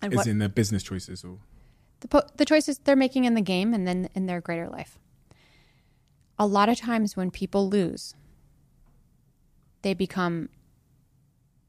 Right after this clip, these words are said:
Speaker 1: mm,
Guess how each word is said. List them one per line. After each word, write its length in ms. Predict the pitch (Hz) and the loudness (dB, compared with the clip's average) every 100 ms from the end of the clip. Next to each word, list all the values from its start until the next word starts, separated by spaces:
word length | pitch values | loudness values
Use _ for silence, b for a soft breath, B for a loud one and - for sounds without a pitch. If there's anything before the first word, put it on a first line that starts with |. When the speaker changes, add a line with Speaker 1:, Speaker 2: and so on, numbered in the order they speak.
| _ _ _ _ _ _ _ _ _ _ _ _ _ _ _ _ _ _ _ - | _ _ _ _ _ _ _ _ _ _ _ _ _ _ _ _ _ _ _ -8
Speaker 1:
mm, 360 | 202 190 185 | -4 -4 -6